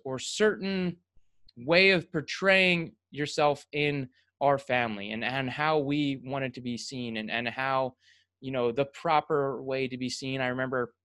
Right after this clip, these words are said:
I had a, a mohawk one time, and it was, it was like, I did it at baseball, and it was very temporary, and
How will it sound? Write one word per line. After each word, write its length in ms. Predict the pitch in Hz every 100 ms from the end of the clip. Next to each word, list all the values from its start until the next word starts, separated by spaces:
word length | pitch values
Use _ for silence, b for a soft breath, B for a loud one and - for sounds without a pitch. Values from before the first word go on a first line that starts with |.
| - - - - - -
I 80 | 135
had 320 | 135 131 120
a, 240 | 117 110 b b _
a 40 | 120
mohawk 600 | 127 131 127 131 120 - _ -
one 200 | 120 120
time, 340 | 127 123 120
and 120 | 113
it 60 | 110
was, 280 | 110 107 - -
it 40 |
was 220 | 113 107
like, 280 | 107 104 104 -
I 60 | 117
did 180 | 110 120
it 140 | 113
at 140 | 110
baseball, 680 | 120 123 120 120 117 110 110 b b b -
and 80 | 123
it 20 |
was 120 | 110
very 260 | 135 135 127
temporary, 840 | 147 127 127 120 117 117 113 110
and 440 | 117 110 110 113